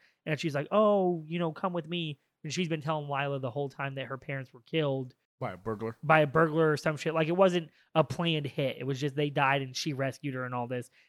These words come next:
Speaker 1: And then she find, Lila finds out that Five is actually the one who executed him. And then Five goes, like, she comes to confront Five, and Five tells her, "Hey,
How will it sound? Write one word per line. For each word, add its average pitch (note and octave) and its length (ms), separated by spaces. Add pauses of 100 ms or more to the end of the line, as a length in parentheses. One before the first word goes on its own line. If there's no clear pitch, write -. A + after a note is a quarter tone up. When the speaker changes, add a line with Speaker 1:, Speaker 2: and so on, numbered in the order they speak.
(120)
Speaker 1:
And D3+ 120
then C#3+ 360 (300)
she D#3+ 400
find, D3 380
Lila D3+ 300
finds D3 300
out C3+ 120
that C#3 120
Five C#3+ 340
is C3+ 100
actually C#3+ 280
the C#3 80
one B2+ 140
who B2+ 140
executed F3 640
him. E3 280 (280)
And D3+ 160
then D3 100
Five D#3 360
goes, D3 300 (240)
like, C#3 180
she D#3+ 100
comes C#3+ 280
to C#3 60
confront C#3+ 460
Five, C#3+ 300
and B2+ 120
Five C3 280
tells C#3 300
her, B2 180
"Hey, D3+ 400